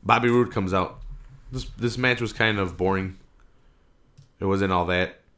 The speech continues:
He really didn't have an opponent. Like, so Shinsuke came up to the main roster.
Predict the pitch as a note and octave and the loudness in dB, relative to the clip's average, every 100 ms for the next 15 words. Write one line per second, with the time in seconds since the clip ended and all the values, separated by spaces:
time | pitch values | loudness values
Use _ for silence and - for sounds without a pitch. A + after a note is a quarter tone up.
0 | _ G2 C3+ D3 D#3+ C#3 C#3 C#3 B2 F#2+ | _ -6 0 2 2 2 0 0 0 2
1 | A2 A2 F#2+ F2 - F2 E2+ - F#2+ - | 2 2 0 -4 -6 -8 -6 -4 -2 0
2 | G2 - A2 - G#2 G2 - F#2 F#2 F2+ | -2 -2 -4 -2 -2 -2 -2 -2 -2 0
3 | F2 F2+ - E2 | -2 -4 -4 -4